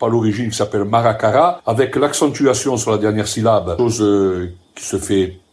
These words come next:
rarement en Corse, en fait. On a tendance à laisser couler la dernière syllabe. Là, qu'on, on accentue bien, c'est pas Arap, c'est Arapa et Maracara, qui sont deux lieux très proches,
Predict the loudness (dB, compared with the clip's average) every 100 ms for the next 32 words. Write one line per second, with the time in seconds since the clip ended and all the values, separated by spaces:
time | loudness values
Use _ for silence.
0 | -18 -2 0 2 2 0 0 0 0 -4
1 | -2 -2 -2 -4 -4 -4 -2 -2 -4 -6
2 | -8 -4 -6 -4 -2 0 0 -2 -4 -6
3 | 0 2 2 0 0 -2 -2 0 -2 -2
4 | -4 -6 -4 -2 -2 -2 0 2 2 2
5 | 0 0 -6 -6 _ -12 -8 -8 0 0
6 | 2 0 2 2 0 -4 -18 _ _ 0
7 | 0 -2 -4 -2 0 0 0 2 0 -2
8 | -12 _ _ -10 -4 -4 -2 -2 2 2
9 | 2 -4 -14 -4 -2 0 0 0 -2 -8